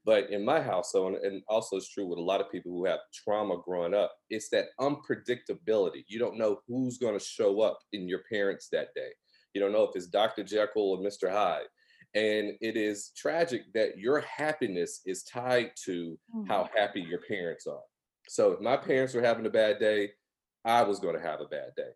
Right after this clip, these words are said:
Speaker 1: If they were having a good day, then I was gonna have a good day. It was all dependent on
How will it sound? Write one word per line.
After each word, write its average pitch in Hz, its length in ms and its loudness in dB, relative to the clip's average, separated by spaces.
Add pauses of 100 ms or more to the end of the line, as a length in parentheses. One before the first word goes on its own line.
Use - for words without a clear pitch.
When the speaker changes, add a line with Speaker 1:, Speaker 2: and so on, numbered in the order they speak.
Speaker 1:
If - 100 -20
they 117 120 2
were 131 120 2
having 127 300 2
a 110 40 -2
good 127 220 0
day, 120 240 4
then 92 160 -4 (100)
I 107 180 0
was 101 160 -2
gonna 85 200 -2
have 76 180 -6
a 76 60 -10 (100)
good - 140 -6
day. - 180 -2
It 92 160 -2
was 92 220 -6
all 123 220 4
dependent 107 580 -4
on 90 320 -2